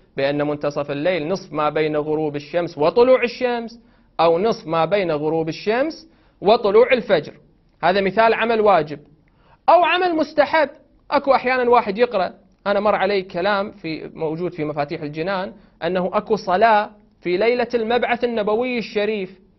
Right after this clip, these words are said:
يؤديها الإنسان قبل منتصف الليل. فيجي نفس السؤال، أنه متى منتصف الليل حتى أنا أؤدي هالصلاة في ليلة المبعث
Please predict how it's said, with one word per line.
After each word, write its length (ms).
يؤديها 680
الإنسان 680
قبل 460
منتصف 460
الليل. 340
فيجي 320
نفس 220
السؤال، 380
أنه 360
متى 520
منتصف 520
الليل 320
حتى 280
أنا 400
أؤدي 240
هالصلاة 480
في 200
ليلة 360
المبعث 580